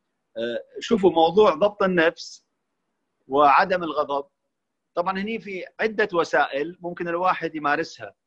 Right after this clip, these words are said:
الوسيلة الأولى، تعرفون، يعني، أولًا النبي صلى الله عليه وسلم كان كثير ما يوجه: "لا تغضب، لا تغضب، لا تغضب".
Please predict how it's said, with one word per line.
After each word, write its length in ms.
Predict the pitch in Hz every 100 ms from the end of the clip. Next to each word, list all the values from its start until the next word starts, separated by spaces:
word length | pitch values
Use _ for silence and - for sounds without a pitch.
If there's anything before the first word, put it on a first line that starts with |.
| _ _ _ _ _ _ _ _ _ -
الوسيلة 460 | 175 190 226 220
الأولى، 460 | 202 196 175 143 160 _ _ _ _ -
تعرفون، 460 | - 196 190 226 185
يعني، 420 | 135 131 131 127 _ 151
أولًا 220 | 175 175
النبي 260 | 170 170 170
صلى 120 | 151
الله 20 |
عليه 260 | 143 175 170
وسلم 120 | 156
كان 180 | 170 160
كثير 320 | 160 202 180
ما 120 | 151
يوجه: 360 | 151 147 127 127
"لا 160 | 135
تغضب، 500 | 135 139 131 135 135
لا 180 | 131 131
تغضب، 440 | 135 127 131 131 127
لا 120 | 139
تغضب". 420 | 170 160 135